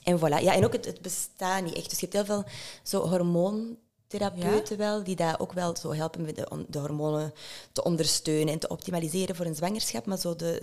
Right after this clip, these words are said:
Speaker 1: het, het volledige pakket
Speaker 2: Ah ja, ook met
Speaker 1: tot na de zwangerschap
Speaker 2: Ja.
Speaker 1: heb ik nog niet, allee, er zijn er wel, maar nog niet veel
Speaker 2: Nee.
Speaker 1: gezien dat dat, ehm, dat
Speaker 2: En
Speaker 1: dat bestond.
Speaker 2: misschien ook in België ook zo niet, hè? Dat is toch ook
Speaker 1: Ja,
Speaker 2: altijd zo wel,
Speaker 1: Nederland
Speaker 2: eh,
Speaker 1: staat
Speaker 2: ja.
Speaker 1: er inderdaad
Speaker 2: <laughs>
Speaker 1: weer wel,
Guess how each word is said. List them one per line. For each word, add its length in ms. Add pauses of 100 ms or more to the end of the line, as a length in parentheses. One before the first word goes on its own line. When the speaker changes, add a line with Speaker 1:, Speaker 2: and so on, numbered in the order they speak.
Speaker 1:
het, 260
het 140
volledige 360
pakket 680 (320)
Speaker 2:
Ah 80
ja, 360
ook 120
met 100
Speaker 1:
tot 120
na 300
de 120
zwangerschap 580
Speaker 2:
Ja. 60
Speaker 1:
heb 80
ik 100
nog 320
niet, 320
allee, 240 (120)
er 180
zijn 240
er 60
wel, 140
maar 120
nog 160
niet 260
veel 260
Speaker 2:
Nee. 200
Speaker 1:
gezien 460
dat 180
dat, 180
ehm, 320 (220)
dat 120
Speaker 2:
En 60
Speaker 1:
dat 100
bestond. 440
Speaker 2:
misschien 300
ook 120
in 140
België 360
ook 160
zo 180
niet, 180
hè? 140
Dat 180
is 120
toch 120
ook 80
Speaker 1:
Ja, 100
Speaker 2:
altijd 340
zo 140
wel, 120
Speaker 1:
Nederland 480
Speaker 2:
eh, 60
Speaker 1:
staat 100
Speaker 2:
ja. 140
Speaker 1:
er 60
inderdaad 640
Speaker 2:
<laughs> 120
Speaker 1:
weer 140
wel, 340